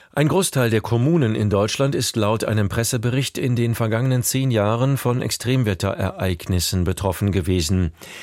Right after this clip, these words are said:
Das berichtet das Redaktionsnetzwerk Deutschland unter Berufung auf das Umweltbundesamt, das hierzu eine repräsentative Befragung von Landkreisen, Städten und Gemeinden durchgeführt habe.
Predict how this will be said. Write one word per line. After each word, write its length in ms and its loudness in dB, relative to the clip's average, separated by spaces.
Das 180 -2
berichtet 420 -2
das 200 -2
Redaktionsnetzwerk 920 -2
Deutschland 480 0
unter 240 -2
Berufung 640 -2
auf 220 -4
das 180 -4
Umweltbundesamt, 1400 -2
das 180 -4
hierzu 340 -2
eine 300 0
repräsentative 960 0
Befragung 580 -2
von 220 0
Landkreisen, 680 0
Städten 460 -2
und 200 -6
Gemeinden 600 2
durchgeführt 720 -2
habe. 340 0